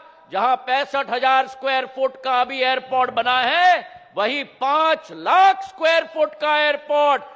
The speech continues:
अगले phase में बनने जा रहा है अयोध्या के अंदर मेरे भाई और बहनों। और आज के शुभ दिवस पर जहां प्रधानमंत्री जी के कर कमलों से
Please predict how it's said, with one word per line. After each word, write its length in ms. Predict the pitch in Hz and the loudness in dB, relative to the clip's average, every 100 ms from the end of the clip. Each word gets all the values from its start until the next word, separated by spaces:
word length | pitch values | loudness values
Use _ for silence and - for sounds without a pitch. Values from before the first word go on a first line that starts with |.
| - | -6
अगले 380 | 240 277 285 277 | -2 -2 2 0
phase 440 | - 277 285 277 262 | 0 0 2 2 0
में 280 | 254 254 | -4 -2
बनने 340 | 226 247 254 247 | -2 -4 -4 -4
जा 240 | 233 240 | 0 0
रहा 200 | 233 233 | 0 0
है 220 | 226 220 | 0 0
अयोध्या 360 | 226 233 220 220 | -2 -2 0 0
के 180 | 220 226 | 0 -2
अंदर 340 | 220 220 214 | -2 0 -2
मेरे 200 | 208 208 | -2 -4
भाई 260 | 202 190 196 | -2 -2 -2
और 140 | 196 | -4
बहनों। 480 | 190 196 175 165 - - - | -2 -2 -2 -4 -8 -20 -8
और 140 | 185 214 | -2 2
आज 340 | 262 294 285 | 4 4 2
के 260 | - 285 277 - - | -2 0 0 -4 -8
शुभ 140 | 285 247 | -8 -4
दिवस 260 | 269 294 | -2 -2
पर 500 | 285 - 294 233 151 - _ _ 123 | -4 -2 -2 -2 -6 -20 _ _ -8
जहां 260 | 175 247 | -2 -2
प्रधानमंत्री 840 | 254 247 240 254 269 269 262 262 262 | -2 -4 0 0 0 -6 -10 -12 -10
जी 140 | 262 | -10
के 180 | 262 254 | -6 -4
कर 220 | 254 247 | -2 -4
कमलों 400 | 247 254 262 262 | -2 -6 -4 -6
से 500 | 254 262 262 233 - | -2 0 0 -2 -6